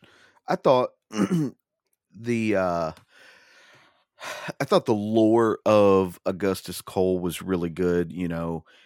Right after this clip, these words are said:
he, he never wanted to be a soldier, and it wasn't until his, his parents died on Emergence Day where he was like, "Look, I got to take this platform that I have and,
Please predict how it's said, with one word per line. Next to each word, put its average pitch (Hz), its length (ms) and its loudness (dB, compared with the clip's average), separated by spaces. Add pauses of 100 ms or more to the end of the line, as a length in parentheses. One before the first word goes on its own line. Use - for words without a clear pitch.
(120)
he, 113 240 -6
he 107 120 -6
never 113 260 0
wanted 98 400 -2
to 98 60 -2
be 101 160 0
a 95 60 0
soldier, 101 520 -2
and 92 100 -4
it - 120 -8
wasn't 110 360 0
until 98 440 -2
his, 90 560 -6 (360)
his - 180 -10
parents 113 440 -4
died 95 280 -4
on 92 140 -4
Emergence 98 640 -4
Day 92 280 -2
where 87 160 -4
he 95 140 -8
was 90 140 -8
like, 87 180 -6
"Look, 90 200 -8
I 87 100 -4
got 107 140 -6
to 135 80 -10
take 95 240 -8
this - 180 -10
platform 98 640 -4
that 85 100 -8
I 90 220 -4
have 95 380 -6 (600)
and, 92 680 -6